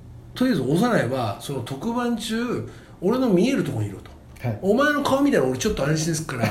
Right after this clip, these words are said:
Speaker 1: ら、
Speaker 2: <laughs>
Speaker 1: もう周りは全部敵だと思ってるから、俺は。
Speaker 2: <laughs> 確かに言っていただいた覚えがあります。
Speaker 1: うん。だからあれは、今でも覚えてるし、
Speaker 2: うん。
Speaker 1: で、その後無理やりファミレス探し、一緒に歩いて、
Speaker 2: 行きましたね。
Speaker 1: ファミレス探して、
Speaker 2: はい。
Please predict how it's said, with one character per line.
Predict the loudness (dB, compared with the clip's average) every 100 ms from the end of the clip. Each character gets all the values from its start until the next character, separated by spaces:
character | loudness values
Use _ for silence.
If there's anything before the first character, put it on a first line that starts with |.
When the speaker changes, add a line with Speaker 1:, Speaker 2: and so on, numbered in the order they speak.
| -2 0
Speaker 1:
ら、 | 0
Speaker 2:
<laughs> |
Speaker 1:
も | 4 4
う | 6
周 | 6 8 8
り |
は | 8
全 | 8 6
部 | 4
敵 | 4 4
だ | 4
と | 4
思 | 0
っ |
て | -2
る | -4
か | 0
ら、 |
俺 | 2 6 6
は。 | 6 4 4 2 0 -2 -8
Speaker 2:
<laughs> | -10 -16 -16 -10 -8 -6 -6 -8 -10 -10 -6 -6 -6 -10 -4
確 | -2 0
か |
に | 0 0
言 | 0
っ |
て | 0 2
い |
た | 2
だ | 2
い | 2
た | 0 0 2
覚 | 0 -2
え |
が | -2
あ |
り | 0
ま | 0
す。 | -2 -6 -2
Speaker 1:
う |
ん。 | 2
だ |
か | 4
ら | 6
あ |
れ | 6 6
は、 | 4 4 0 -10 -18 -20 -20 -16 0
今 | 4 4
で | 4
も | 0
覚 | 0 0
え |
て | -2
る | -4
し、 | -8 -8 -6 -6 -6
Speaker 2:
う | -4
ん。 |
Speaker 1:
で、 |
そ | 0 4
の | 4
後 | 2 2
無 | 2 4
理 | 4
や | 4
り | 2 2 0 -2 -10 -16
フ | -4 2
ァ |
ミ | 4
レ | 4
ス | 2 -2
探 | 0 0
し、 | 0 -4 -10
一 | -4
緒 | 0 2
に | 4
歩 | 4 4
い | 2
て、 | 0 -2
Speaker 2:
行 |
き | 0
ま |
し | 2
た |
ね。 |
Speaker 1:
フ |
ァ | 4
ミ |
レ | 2
ス | 2
探 | 0 0
し | 0
て、 | 2
Speaker 2:
は |
い。 | 2